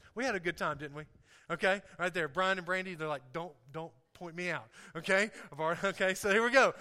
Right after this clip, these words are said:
But, but we just, we just, on a Friday night, went to Augustus, and, and, and we had a good time, okay? We got to know each other. There's things they learned about me, and there's definitely some things I learned about them, <laughs> all right? Like, I, I didn't really know them at all. And then here we go.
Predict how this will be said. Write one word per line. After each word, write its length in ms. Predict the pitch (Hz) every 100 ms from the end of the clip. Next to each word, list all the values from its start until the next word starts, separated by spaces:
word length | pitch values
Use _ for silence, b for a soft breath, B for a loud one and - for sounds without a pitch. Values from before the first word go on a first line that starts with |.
| B B
But, 360 | 170 208 - - _ _ _ _ -
but 200 | 202 226
we 100 | 240
just, 280 | 240 262 208
we 80 | 247
just, 200 | 262 220
on 200 | 214 220
a 40 |
Friday 300 | - 233 254
night, 280 | 240 240 240 B B
went 160 | 196 208
to 40 |
Augustus, 520 | 196 208 220 - 254 185
and, 220 | 202 196
and, 260 | 196 190 - B
and 180 | 175 190
we 160 | 190 240
had 120 | 233
a 20 |
good 160 | 226 233
time, 320 | 285 330 131 - -
okay? 280 | 190 233 240 B
We 80 | 180
got 160 | 240 240
to 80 |
know 180 | 254 311
each 140 | 311 233
other. 260 | 170 120 B B
There's 200 | - 220
things 220 | - 247 240
they 140 | 240
learned 200 | 240 240
about 240 | 233 226
me, 280 | 208 233 311 - B B
and 120 | 160 190
there's 120 | 208
definitely 320 | 233 269 277
some 120 | 247
things 180 | 240 240
I 40 |
learned 200 | 240 247
about 220 | 254 262 247
them, 260 | 349 196
<laughs> 40 | 185
all 60 |
right? 240 | 220 262 240 320 302
Like, 220 | 196 208
I, 100 | 202 262 208 202
I 40 |
didn't 160 | 302 196
really 180 | 196 208
know 140 | 220
them 100 | 233
at 80 | 226
all. 380 | 277 381 156 139
And 160 | 190
then 140 | 202 196
here 120 | 233
we 100 | 233
go. 300 | 262 294